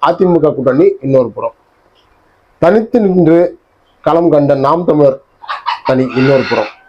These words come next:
இந்த நான்கு முனை போட்டிகளிலே திமுக கூட்டணி நாற்பதுக்கு நாற்பது இடங்களை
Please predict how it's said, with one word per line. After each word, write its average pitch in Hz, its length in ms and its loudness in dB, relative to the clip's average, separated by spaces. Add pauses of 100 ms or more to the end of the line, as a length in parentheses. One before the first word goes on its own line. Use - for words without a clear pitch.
(440)
இந்த 156 200 2 (120)
நான்கு 208 440 2
முனை 180 200 4 (120)
போட்டிகளிலே 127 580 0 (1160)
திமுக 202 520 4
கூட்டணி 127 360 0 (340)
நாற்பதுக்கு 151 600 0 (100)
நாற்பது 139 400 0
இடங்களை 135 280 2